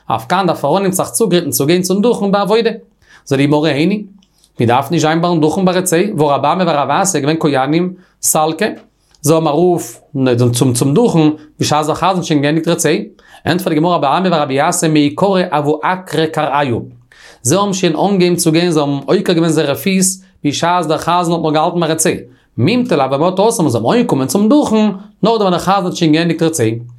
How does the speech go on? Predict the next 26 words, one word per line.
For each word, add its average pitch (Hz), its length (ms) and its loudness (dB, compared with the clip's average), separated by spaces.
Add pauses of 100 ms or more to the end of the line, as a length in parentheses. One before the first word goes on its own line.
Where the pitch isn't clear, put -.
(260)
און 156 120 2
כדתניא 165 400 0
רבי 175 180 0
ישעיה. 135 340 -2 (1200)
לא 151 160 2
ישנו, 160 680 0 (160)
אז 120 180 -2
תאמר, 165 240 0
ער 123 440 0 (180)
האט 107 200 0
נישט, 113 280 -2
אה, 104 340 2
צוגעגאנגען 156 360 2
ביי 123 180 0
רצי, 156 160 0
קען 165 140 -2
נישט 139 160 0
דוכן, 185 220 0
נען 147 140 2
ער 147 80 0
שלא 151 320 0
עקרת 208 360 0
רגלו 175 440 0
צו - 160 -2
דעם 208 160 2
דוכן. 175 260 0